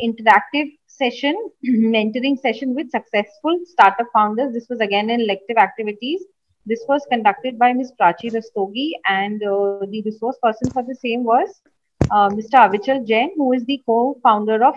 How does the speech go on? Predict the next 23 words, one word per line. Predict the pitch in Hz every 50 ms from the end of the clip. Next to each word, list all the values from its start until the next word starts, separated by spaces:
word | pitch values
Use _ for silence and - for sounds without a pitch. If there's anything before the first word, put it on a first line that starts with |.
| - _
Kindred | 247 220 208 202 226 240 220 220
Elements | 190 190 190 220 285 294 -
Private | - 247 196 185 202 220 226
Limited. | 226 190 180 175 - 170 147 143 143 - _ _ _ _ _ - - - _ _ _ _ _ _ _ _ _ _ _ _ _
Uh, | 202 202 196 190 190 196
next, | 202 226 233 233 254 277 269 - - - 247 240 220
uh, | 208 208 208
the | 196 233 220
activity | 202 202 202 - 220 247 240 247 269
was | 269 240 220 220 220 214 226
the | 247 247
mentorship | 226 208 185 185 185 - 233 - 285 277 -
session | _ - 202 190 - - 247 247 247 -
for | 277 - -
innovators, | 196 196 202 202 196 196 190 185 185 - 247 285 302 302 -
student | _ 226 214 202 208 240 247 247
entrepreneurs | 208 180 185 - 220 - 220 208 202 208 214 226 254 254 - _
through | - 240 226 185
experts, | - - - _ - 220 247 349 - - _ _ _ _ _ _ _ _ _ _ _ - - -
or | 208 226 269 247 -
innovation | 226 214 208 208 202 196 - - 254 247
ambassador | 226 208 190 175 165 185 - 202 202 233 320 - - -
or | 202 247